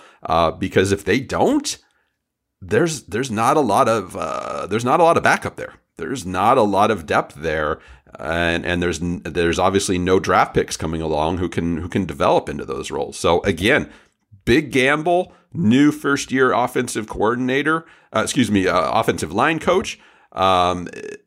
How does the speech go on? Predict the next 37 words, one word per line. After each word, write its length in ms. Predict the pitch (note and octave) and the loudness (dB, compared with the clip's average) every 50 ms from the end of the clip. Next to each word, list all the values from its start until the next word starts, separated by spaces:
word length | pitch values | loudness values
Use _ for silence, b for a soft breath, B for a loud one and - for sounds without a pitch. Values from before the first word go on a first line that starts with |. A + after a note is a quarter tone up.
| - - - | -20 -8 -4
maybe, 400 | A2+ G2+ G#2 A2 A#2 A#2+ C3+ A#2 | -2 2 2 2 2 2 2 2
like 220 | G2+ G2 G2+ - | 2 2 2 0
you 80 | G#2+ G2+ | -2 0
said, 220 | - A2+ G2+ F2 | 0 0 0 2
Jordan, 360 | D#2+ G#2 G2 G2+ G2+ G#2 G#2+ | 2 2 4 4 4 2 0
a 120 | F#2 - F2+ | -2 -2 -2
little 200 | F2+ G2 G2 F2 | -2 -2 0 0
bit 140 | F2 F#2+ F2 | 2 0 0
of 100 | D#2 F2 | 0 0
a 60 | F2 | -2
re-emphasis 1000 | E2+ F2+ G2+ A#2 A2+ - G2+ - - - D3+ C#3 - - - - - - - - | 0 2 2 0 2 2 0 -2 -2 -2 -2 -2 -2 0 0 -2 0 -2 -2 0
or 220 | D#2+ E2 E2+ E2 | 2 2 2 2
a, 360 | E2 E2 D2+ C#2 D2 - - D#2 | 2 2 0 -2 -4 -4 -4 -6
you 260 | - - F#2 - - | -6 -6 -8 -6 -4
know, 140 | F#2 F2 F2+ | -4 -2 0
refocus 720 | G2+ A2+ A2+ G#2+ - G2+ G2+ G#2+ - E2+ E2+ - - - | 0 0 0 2 4 4 4 4 4 2 0 2 0 0
on 160 | D#2 E2 D#2+ | 0 0 0
how 180 | D#2 G#2 G2 E2+ | 0 0 0 0
they 140 | D#2+ F2 E2+ | 0 -2 -2
want 240 | E2 E2+ E2+ E2 - | -2 -2 -4 -4 -4
those 200 | E2+ E2 D#2+ - | -4 -4 -6 -6
guys 280 | - D#2 D2 D2 - | -6 -6 -6 -6 -8
to 100 | - - | -10 -14
play. 360 | - - F2+ G2 A2+ C3+ C3+ B B B B B B - | -6 -2 2 2 2 2 0 B B B B B B -2
Uh, 220 | - D#2+ D#2+ D#2+ - - _ _ - | 0 0 0 0 -4 -10 _ _ -2
I'm 160 | F#2 F2+ E2+ | -2 -2 -2
certain 460 | - - - A#2+ D#3+ - C3+ C3 C3 | -4 0 2 2 2 2 0 0 0
again 240 | A#2 G#2+ B2 A#2+ B2 | 2 2 2 2 2
that 120 | G#2 G2+ | 2 0
the 80 | - G2 | 0 2
Rams 300 | G2 G2+ G#2 G#2+ G#2+ G#2+ | 2 2 2 2 0 0
have 180 | - G#2+ G2 | 0 0 0
a 40 | G#2 | -2
plan, 520 | G2+ - G#2 G#2+ G#2+ G#2+ A#2 A#2+ A#2+ A#2+ - | -4 -2 0 2 4 4 4 2 0 -2 -2
but, 400 | - F2+ E2+ E2 D#2 - - - | -2 0 0 0 0 -2 -4 -2
uh, 360 | E2 E2 D#2+ D#2 D#2 D#2 D2+ - - _ | 0 0 2 2 2 0 -2 -4 -4 _
hmm, 200 | C3 C3+ A2 | 0 0 0